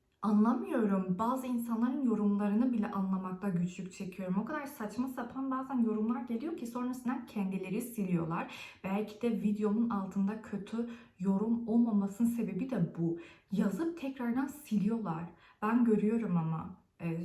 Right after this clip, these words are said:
YouTube Studio'da görünüyor. Sil-, silmelerine rağmen görünüyor. Bu arada kafam duruyor. Diyorum ki, "Ne alaka bu? Ne <laughs> demek istedi şu an?"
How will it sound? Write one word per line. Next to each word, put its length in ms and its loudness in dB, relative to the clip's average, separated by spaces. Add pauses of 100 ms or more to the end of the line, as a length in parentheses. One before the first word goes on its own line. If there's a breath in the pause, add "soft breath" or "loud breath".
(100)
YouTube 280 -4
Studio'da 460 -4
görünüyor. 680 2 (160)
Sil-, 640 0
silmelerine 640 2
rağmen 400 0
görünüyor. 440 2 (1000 loud breath)
Bu 120 0
arada 240 4
kafam 500 -4
duruyor. 200 2
Diyorum 280 -2
ki, 240 2
"Ne 60 6
alaka 440 0
bu? 160 6
Ne 120 4
<laughs> 0 -
demek 520 -2 (100)
istedi 380 2
şu 160 -4
an?" 80 -8